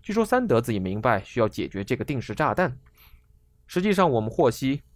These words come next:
博格巴之前原本非常接近离队。消息源透露，曼联都已经在今年夏窗定好了一笔出售博格巴的转会，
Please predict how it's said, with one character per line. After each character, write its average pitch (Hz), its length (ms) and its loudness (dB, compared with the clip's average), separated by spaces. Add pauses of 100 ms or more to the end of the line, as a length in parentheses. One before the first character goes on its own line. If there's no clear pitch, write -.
(320)
博 117 140 4
格 120 60 4
巴 117 140 4
之 127 160 -2
前 104 340 -4 (300)
原 127 260 0
本 104 280 -2
非 247 280 0
常 98 280 -6
接 117 160 -2
近 104 180 -10
离 - 160 -14
队。 - 240 -4 (640)
消 123 180 4
息 123 120 0
源 104 120 0
透 120 160 0
露， 104 280 -6 (340)
曼 160 180 2
联 143 160 0
都 220 200 0
已 131 80 -2
经 113 180 -2
在 131 80 2
今 160 160 -2
年 127 140 0
夏 139 200 2
窗 127 200 0
定 143 180 0
好 117 80 0
了 104 80 -2
一 123 60 -2
笔 82 120 -10
出 156 200 -8
售 151 160 0
博 110 180 -2
格 127 60 -2
巴 151 160 2
的 151 80 -4
转 - 240 -4
会， 131 260 0